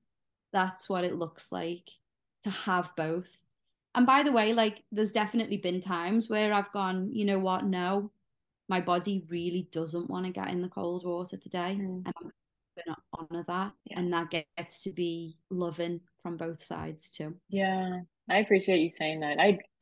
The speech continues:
Speaker 2: the only cold water therapy I do is, like, a cold shower every now and then. No
Speaker 1: Yeah.
Speaker 2: ice baths for me. But when I'm on my period specifically, I'm like, "I can't do it. My body just does not want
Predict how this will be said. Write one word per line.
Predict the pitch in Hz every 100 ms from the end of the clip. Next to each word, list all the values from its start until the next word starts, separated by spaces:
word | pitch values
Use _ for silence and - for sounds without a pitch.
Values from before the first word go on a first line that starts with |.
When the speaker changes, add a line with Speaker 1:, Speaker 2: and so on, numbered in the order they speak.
| -
Speaker 2:
the | 185
only | 202 214 180 -
cold | - 165
water | 156 151 151
therapy | 151 151 156
I | 147
do | 147
is, | 147 -
like, | -
a |
cold | - - 214
shower | - - 151 156
every | 160
now | 170 170
and | 175
then. | 180 185 - - - - - -
No | 190 202
Speaker 1:
Yeah. | 233
Speaker 2:
ice | 170 220
baths | 180 - -
for | -
me. | 151 156 175 - - - 180
But | 175 160 - - -
when | 180 185
I'm | 196
on | 208
my | 190 170
period | 208 208 196 165 -
specifically, | 180 - 185 185 175 156 151 160
I'm | 160
like, | 160 160 -
"I |
can't | - 170 156
do | 180
it. | 156 - -
My | 175
body | 156 147 165
just | 160 151
does | 151 147
not | 147 151
want | 160 151